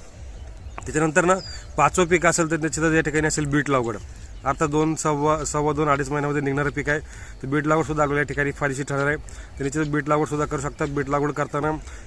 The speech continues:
लालिमा असेल, सकाटा आहे, रेड रुबी आहे, ज्या चालणाऱ्या व्हरायटी आहेत त्या तुम्ही त्या लावू शकता किंवा हाताने टाकणी करू शकता.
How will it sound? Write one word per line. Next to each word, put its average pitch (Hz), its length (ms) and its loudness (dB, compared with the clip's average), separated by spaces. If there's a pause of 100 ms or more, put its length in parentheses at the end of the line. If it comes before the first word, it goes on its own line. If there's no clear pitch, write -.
लालिमा 147 380 4
असेल, 151 220 2
सकाटा 143 400 0
आहे, 143 220 4
रेड 143 180 4
रुबी 143 220 2
आहे, 147 200 0 (360)
ज्या 143 140 -4
चालणाऱ्या 143 360 4
व्हरायटी 143 340 2
आहेत 127 160 2
त्या 135 80 -4
तुम्ही 135 260 -6
त्या 139 80 -2
लावू 127 180 0
शकता 147 300 -2
किंवा 156 300 0 (400)
हाताने 147 240 0
टाकणी 143 320 4
करू 127 160 -2
शकता. 110 240 -8